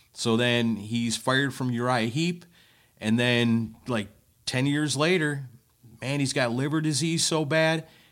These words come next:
that it kills him at the age of thirty-eight. Drugs and alcohol, man, that shit ain't no good. It makes you kinda feel even worse for a guy that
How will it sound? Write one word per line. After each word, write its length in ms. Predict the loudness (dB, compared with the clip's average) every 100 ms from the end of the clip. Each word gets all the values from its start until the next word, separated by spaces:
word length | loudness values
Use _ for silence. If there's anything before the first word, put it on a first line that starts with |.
| _
that 120 | -2
it 80 | -2
kills 400 | 2 2 2 2
him 120 | 0
at 100 | 0
the 100 | 0
age 240 | 0 0 -2
of 60 |
thirty-eight. 600 | -4 -2 0 0 -2 -6 -14 _ _ _ _ _ _ _ _ _ -20 _ _ _ _ _ _ _
Drugs 340 | -8 -6 -2
and 80 | 2
alcohol, 440 | 4 2 2 0 2
man, 220 | 0 0
that 140 | -4
shit 200 | -4 -2
ain't 160 | 0 0
no 140 | 0
good. 280 | 0 -2 -2
It 1200 | -12 _ _ _ _ _ _ _ _ _ _ -4
makes 260 | -2 0 0
you 80 |
kinda 220 | 0 0 0
feel 300 | 0 2 2
even 280 | 2 0
worse 280 | 2 0 0
for 160 | 0 -2
a 60 |
guy 300 | 2 2 2
that 360 | 2 2 0